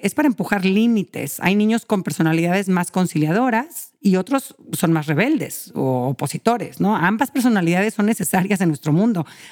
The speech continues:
A veces necesitamos integrarnos, encontrarnos y otras veces necesitamos romper, cuestionar, retar, ¿no? Definitivamente es mucho más cómodo para los papás tener un hijo con personalidad <laughs> complaciente o conformista,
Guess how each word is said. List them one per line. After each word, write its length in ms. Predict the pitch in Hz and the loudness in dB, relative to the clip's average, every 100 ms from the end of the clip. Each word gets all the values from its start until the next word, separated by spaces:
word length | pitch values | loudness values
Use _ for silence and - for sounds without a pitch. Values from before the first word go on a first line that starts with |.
| - | -2
A 100 | 170 | 0
veces 220 | 180 247 | 2 2
necesitamos 720 | 247 185 165 185 180 208 - _ - - | 2 2 0 0 0 0 -4 _ -4 0
integrarnos, 720 | 180 160 170 170 180 196 202 | 0 0 2 2 2 0 0
encontrarnos 640 | 170 160 143 160 156 202 | 0 0 0 0 0 0
y 60 | 180 | 0
otras 220 | 220 269 | 0 0
veces 160 | 269 269 | 2 2
necesitamos 600 | 220 175 165 170 233 214 | 0 0 0 0 0 0
romper, 480 | 151 131 202 233 | -2 -2 -2 -4
cuestionar, 720 | - 185 - 147 151 196 233 170 | -2 -4 -2 0 0 0 -4 -2
retar, 640 | 156 - 180 233 202 190 - - _ _ | -4 -2 -2 0 -4 -8 -20 -20 _ _
¿no? 160 | 165 175 | 0 0
Definitivamente 720 | 185 196 180 220 247 247 240 | 0 0 0 2 2 0 2
es 60 | |
mucho 280 | 226 240 233 | 2 2 0
más 160 | 196 - | -2 0
cómodo 380 | 208 190 202 | 0 2 0
para 160 | 208 175 | 0 -2
los 140 | 160 | -2
papás 280 | - 160 170 | -4 -2 0
tener 160 | 202 175 | 2 2
un 140 | 180 | 2
hijo 160 | 175 185 | 0 0
con 120 | 190 | -2
personalidad 600 | 165 - - 202 180 190 | -2 -4 -2 0 0 0
<laughs> 20 | |
complaciente 640 | 190 185 165 - 185 170 160 | -2 -2 -2 0 0 -2 -2
o 140 | 156 | -2
conformista, 640 | - 156 170 175 185 190 | 0 -2 0 0 0 -2